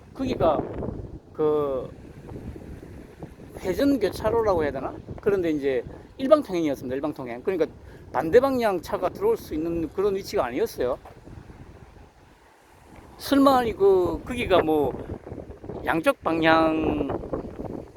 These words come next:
삼십칠 번이 함께 정차를 하는 것도 아니었을 것 같은데, 어, 설마 그러나?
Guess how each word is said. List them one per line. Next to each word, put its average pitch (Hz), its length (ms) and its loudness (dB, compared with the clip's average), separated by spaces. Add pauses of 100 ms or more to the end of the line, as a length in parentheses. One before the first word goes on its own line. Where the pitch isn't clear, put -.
(380)
삼십칠 214 500 -6
번이 170 520 6
함께 143 880 4 (200)
정차를 202 460 4
하는 160 180 6
것도 143 220 2
아니었을 147 400 0
것 147 100 0
같은데, 110 540 -2 (200)
어, 202 60 -2
설마 233 340 -4
그러나? 208 300 -4